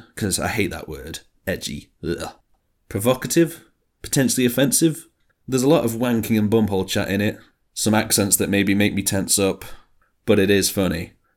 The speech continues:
They also did a podcast every day in the start of lockdown for fifty-two episodes. And it's interesting listening to them deal with it on a daily basis, coming up with things to talk about each day, hearing their changing moods from day to day as well as they speculate how long this all might last.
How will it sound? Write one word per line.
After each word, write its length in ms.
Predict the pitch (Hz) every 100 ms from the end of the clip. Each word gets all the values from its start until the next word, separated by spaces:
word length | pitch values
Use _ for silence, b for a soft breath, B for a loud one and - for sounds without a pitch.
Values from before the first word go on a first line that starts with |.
| _ _ _ -
They 100 | 139
also 280 | 170 147
did 160 | 120 110
a 40 |
podcast 540 | 98 104 101 - 95 -
every 280 | 143 123 123
day 300 | 110 117 101
in 80 | 90
the 60 | 87
start 340 | - 82 90
of 80 | 87
lockdown 560 | 82 - 76 - 104 - _
for 140 | -
fifty-two 580 | 101 143 - 123 120 131
episodes. 680 | 120 120 - 85 80 - - _ _ -
And 120 | 120
it's 120 | 117
interesting 520 | 120 147 131 - 117 110
listening 360 | 117 110 107
to 80 | 107
them 160 | 104 98
deal 200 | 101 107
with 120 | 104
it 60 | 90
on 100 | 95
a 40 |
daily 300 | 90 98 101
basis, 640 | 95 98 - 80 - - - _ -
coming 200 | 113 107
up 60 |
with 160 | 101 101
things 200 | 110 104
to 80 | 101
talk 280 | 110 107
about 240 | 95 90 -
each 220 | 82 -
day, 340 | 87 82 90 - b b b
hearing 280 | 107 98 98
their 160 | 92
changing 480 | 92 110 104 95 95
moods 400 | 95 92 95 -
from 160 | - 90
day 160 | 87
to 120 | 87 87
day 180 | 90
as 140 | 90 95
well 260 | 92 90
as 120 | 92 92
they 60 |
speculate 520 | 90 - - 90 90
how 160 | - 98
long 320 | 92 95 98
this 120 | 95
all 140 | 104 98
might 300 | 95 101 -
last. 400 | 92 92 -